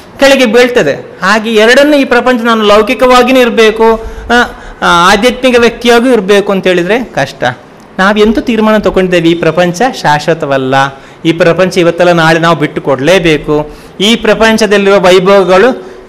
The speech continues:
ಸುಮ್ಮನೆ ಮೋಸ ನಮ್ಮನ್ನು. ಹೇಗಂತ ಹೇಳಿದ್ರೆ, ಈ ಪ್ರಪಂಚದಲ್ಲಿ ಸುಖ ಹೇಗಿದೆ ಅಂತ ಹೇಳಿದ್ರೆ, ಈ ನೀರಿನಲ್ಲಿ ಕೆಲವೊಮ್ಮೆ ಚಂದ್ರನ ಬಿಂಬ ಕಾಣ್ತದೆ. ಚಂದ್ರನ ಬಿಂಬ ಕಾಣುವಾಗ ಏನ್ ಮಾಡ್ತಾರೆ? ಈ ಮೀನುಗಳು ಹೋಗಿ ಚಂದ್ರನ ಬಿಂಬವನ್ನು ತಿನ್ಬೇಕು ಅಂತ ಪ್ರಯತ್ನ ಮಾಡ್ತದೆ.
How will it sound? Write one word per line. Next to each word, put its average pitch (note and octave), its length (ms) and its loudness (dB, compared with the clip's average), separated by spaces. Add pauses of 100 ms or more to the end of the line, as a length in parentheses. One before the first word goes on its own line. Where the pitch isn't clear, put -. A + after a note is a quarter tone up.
ಸುಮ್ಮನೆ D4 640 0
ಮೋಸ A3 440 0 (140)
ನಮ್ಮನ್ನು. G3 540 0
ಹೇಗಂತ A#3 460 0
ಹೇಳಿದ್ರೆ, A3 300 0
ಈ A#3 80 -2
ಪ್ರಪಂಚದಲ್ಲಿ A3+ 520 0
ಸುಖ A3 220 -6
ಹೇಗಿದೆ A3+ 500 0
ಅಂತ G3 180 -2
ಹೇಳಿದ್ರೆ, D#3+ 580 -4 (460)
ಈ F#3+ 340 4
ನೀರಿನಲ್ಲಿ A#3+ 600 0
ಕೆಲವೊಮ್ಮೆ A3+ 420 0
ಚಂದ್ರನ B3 460 0
ಬಿಂಬ A#3 260 0
ಕಾಣ್ತದೆ. D#3+ 480 -4 (580)
ಚಂದ್ರನ C#4+ 400 2
ಬಿಂಬ C#4 220 2
ಕಾಣುವಾಗ B3+ 440 2
ಏನ್ B3+ 160 2
ಮಾಡ್ತಾರೆ? G#3 640 0 (180)
ಈ B3 80 0
ಮೀನುಗಳು C4 520 4
ಹೋಗಿ B3 140 2
ಚಂದ್ರನ B3+ 360 -2
ಬಿಂಬವನ್ನು A#3+ 420 0
ತಿನ್ಬೇಕು C#4 480 2
ಅಂತ A#3 100 0
ಪ್ರಯತ್ನ B3 360 0
ಮಾಡ್ತದೆ. D3+ 400 -2